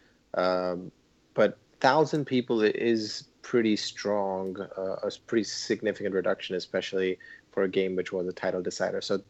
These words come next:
I, I didn't know that, by the way, Aaron, so kudos to you for pulling that up. Uh, and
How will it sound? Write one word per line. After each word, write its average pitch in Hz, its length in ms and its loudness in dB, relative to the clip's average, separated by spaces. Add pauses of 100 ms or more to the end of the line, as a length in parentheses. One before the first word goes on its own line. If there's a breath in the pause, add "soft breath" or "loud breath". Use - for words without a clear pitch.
(140)
I, 120 220 2
I 117 100 2
didn't 127 180 6
know 110 140 4
that, 123 160 6
by 123 120 6
the 127 80 4
way, 127 100 4
Aaron, 127 280 2
so 101 120 -2
kudos 107 340 -2
to 107 100 -2
you 101 80 0
for - 120 -12
pulling 104 260 -2
that 101 120 2
up. 101 180 4 (600 loud breath)
Uh, 104 320 -2
and 104 220 -10